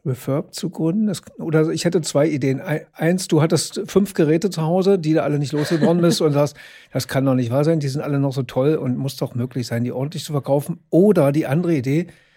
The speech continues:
du warst ja schon bei Amazon für das Thema zuständig, die waren ja einfach zu doof und dann hast du gesagt, „Nee, also das kann ich besser.“ Und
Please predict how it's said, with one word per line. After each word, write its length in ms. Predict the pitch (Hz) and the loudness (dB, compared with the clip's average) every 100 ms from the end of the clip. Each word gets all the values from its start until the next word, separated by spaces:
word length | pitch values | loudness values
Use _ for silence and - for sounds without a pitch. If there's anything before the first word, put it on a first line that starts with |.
| _ | _
du 120 | - 135 | -2 2
warst 220 | 147 170 | 2 2
ja 80 | 170 | 0
schon 160 | 175 | 2
bei 160 | 160 156 | 2 2
Amazon 500 | 196 185 151 131 120 - _ _ _ | 2 4 2 2 -2 -18 _ _ _
für 100 | - | 2
das 160 | 156 151 | 2 4
Thema 300 | 160 156 147 | 2 2 0
zuständig, 640 | - 151 170 170 170 - _ - | -2 0 2 2 0 -4 _ -6
die 120 | 160 | 0
waren 160 | 139 | 2
ja 100 | 151 | 2
einfach 240 | 147 139 147 | 0 -4 -6
zu 140 | - | -6
doof 360 | 131 139 175 - - | -2 -2 -2 -8 -4
und 140 | 151 | -2
dann 120 | 135 131 | 0 0
hast 160 | 131 | 0
du 40 | 131 | -2
gesagt, 240 | 120 - | -2 -4
„Nee, 180 | 113 117 | -4 -4
also 200 | 143 120 | -6 -6
das 220 | 127 - | -6 -4
kann 120 | 135 | -4
ich 160 | 120 113 | -4 -4
besser.“ 320 | 139 180 190 240 | -6 -4 -4 -4
Und 360 | 131 127 - | -4 -4 -8